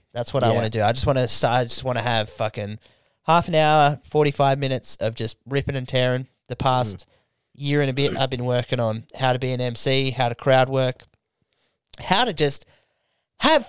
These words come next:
Speaker 1: fun, dude.
Speaker 2: You gotta have fun.
Speaker 1: Having fun is, like, the fucking, is rule number one.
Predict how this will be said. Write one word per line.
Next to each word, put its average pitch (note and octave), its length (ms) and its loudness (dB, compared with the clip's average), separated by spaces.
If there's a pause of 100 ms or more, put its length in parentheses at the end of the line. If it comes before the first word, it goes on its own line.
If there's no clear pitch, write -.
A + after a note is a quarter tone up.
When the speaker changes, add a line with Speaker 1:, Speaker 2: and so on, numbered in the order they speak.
Speaker 1:
fun, E3 300 2
dude. G#2+ 300 -8 (140)
Speaker 2:
You - 40 -20
gotta B2 160 2
have A#2+ 160 -2
fun. E2 360 -8
Speaker 1:
Having A#3+ 340 -2
fun F#3+ 400 -4 (100)
is, C#3 240 -4
like, C3 240 0
the A#2+ 100 -6
fucking, C#3+ 400 -2
is A#2+ 160 -6
rule E3 220 2
number D3 240 0
one. A2 320 -2